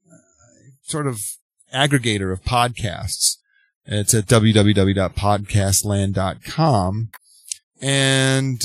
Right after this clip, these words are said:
uh, we, we are now affiliated with them, and we're up, and we have twenty-eight votes right now. And so we're really vying for podcast of the month over there.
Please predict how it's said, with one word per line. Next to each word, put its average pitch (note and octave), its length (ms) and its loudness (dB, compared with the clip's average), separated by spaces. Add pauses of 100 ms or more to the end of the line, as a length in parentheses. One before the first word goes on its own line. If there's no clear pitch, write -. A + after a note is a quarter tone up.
uh, B2+ 600 2
we, C3+ 240 2
we C3+ 240 0
are C#3+ 80 4
now C3 560 0
affiliated A#2 640 0
with A2 180 -4
them, A2+ 500 0
and G#2 180 0
we're A2 180 2
up, A2+ 260 2 (180)
and A2 760 -2
we A#2+ 320 2
have F#3 320 0
twenty-eight D#3 560 -4
votes - 340 0
right G2+ 220 -2
now. F#2+ 340 -2
And G2+ 140 -4
so A2 160 -2
we're A2 160 0
really B2 300 -2
vying A2 340 0
for G2+ 320 -4 (340)
podcast B2 580 0
of G2+ 120 -6
the F#2+ 80 -4
month G2+ 480 -2
over F#2+ 280 -2
there. F#2+ 400 -6